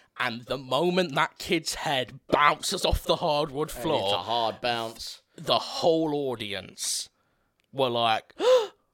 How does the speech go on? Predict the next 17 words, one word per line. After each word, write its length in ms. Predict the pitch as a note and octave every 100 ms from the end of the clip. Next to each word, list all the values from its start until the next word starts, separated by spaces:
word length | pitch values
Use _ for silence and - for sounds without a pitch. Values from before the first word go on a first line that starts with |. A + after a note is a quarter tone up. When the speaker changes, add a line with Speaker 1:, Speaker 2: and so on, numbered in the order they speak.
| _ _ _ _
Speaker 1:
like 220 | B2+ A#2
Speaker 2:
Yeah, 60 | A2
Speaker 1:
that. 140 | G#2
Speaker 2:
I'm 60 | G2
wondering 280 | F3+ E3 D3
if 100 | C#3+
the 80 | -
puppet's 520 | - D3 D3 B2+ -
head 420 | - C#3 A2 F#2 -
was 160 | A2
a 60 | G#2 - _ -
basketball. 800 | B2+ A2+ - - G#2 G2 F2 F2+
It 200 | A2 -
bounced 400 | B2 A2+ - -
fucking 400 | A#2+ G#2+ F#2 E2+
well. 360 | G2+ G2+ F2 - _ _ _ _ _ _
Speaker 1:
Um, 460 | D3+ F#3 F#3+ G3